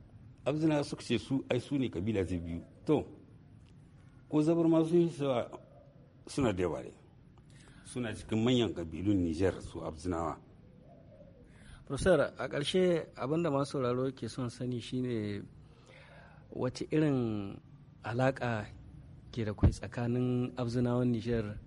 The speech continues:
Speaker 2: da Abzinawan Mali?
Speaker 1: Eh, ka san Abzinawa to abin ga biyu ne, hanya biyu ce. Daga arewa wanda suka shigo Nijar da Mali,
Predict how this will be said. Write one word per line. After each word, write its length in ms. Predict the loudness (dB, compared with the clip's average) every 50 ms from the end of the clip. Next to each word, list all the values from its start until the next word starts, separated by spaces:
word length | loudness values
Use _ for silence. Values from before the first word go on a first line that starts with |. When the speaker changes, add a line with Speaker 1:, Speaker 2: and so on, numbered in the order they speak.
| -16 -12
Speaker 2:
da 200 | -6 -6 -6 -4 -4
Abzinawan 500 | -6 -6 -6 -4 -4 -2 -2 -2 -2 -4
Mali? 240 | -6 -8 -10 -12 -14 -16 -20 -20 -20 -20 -20 -20 -20 -20 -20 -20 -20 -20 -20 -20 -20 -20 -20 -20 -20 -20 -20 -20 -20 -20 -20 -20 -20 -20 -20 -20 -20 -20 -20 -20 -20 -20 _ -20 -20 _ _ _ _ _ _ _ _ _ _ _ _ _ -6
Speaker 1:
Eh, 340 | -2 0 0 0 0 -2 -4 -8 -14 -20 -20 -20 _ _ -20 -20 -20 -18 -18 -18 -20 -20 -20 -20 _ _ _ _ _ _ _ _ _ _ _ _ _ _ _ _
ka 120 | -4 -4 -4
san 240 | -2 -2 -4 -4 -6 -10 -10
Abzinawa 560 | -8 -6 -2 -2 0 0 2 2 2 2 0 -2 -4
to 220 | -4 -4 -2 -2 -4 -8 -14 -20 -12 -8 -4
abin 220 | 0 2 2 2
ga 80 | 2 0
biyu 240 | 0 0 0 0 0
ne, 160 | 0 -2 -4 -10 -14 -20 -16 -4 2
hanya 240 | 4 6 6 6 6
biyu 200 | 4 2 0 -2
ce. 160 | -2 -4 -8 -8 -10 -20 -20 -20 -20 -20 -20 -20 -20 -20 -20 -20 -20 _ _ -20 -20 _ _ _ -20 -20 -6
Daga 260 | 0 0 0 0 0 -2 -2
arewa 600 | 0 0 2 2 2 2 2 2 0 -2 -4 -6 -12 -16 -20 -20 -20 -20 -20 -20 -20 -20 -20 _ -20 -20 -16 -6 -2
wanda 180 | 0 0 0
suka 140 | -2 -6 -10
shigo 260 | -6 -4 -2 0 2 2
Nijar 460 | 2 2 2 2 2 2 0 0 -4 -8 -14 -20 -20 -20 -20 _ -18 -12
da 120 | -8 -6 -6
Mali, 360 | -4 -4 -4 -4 -4 -6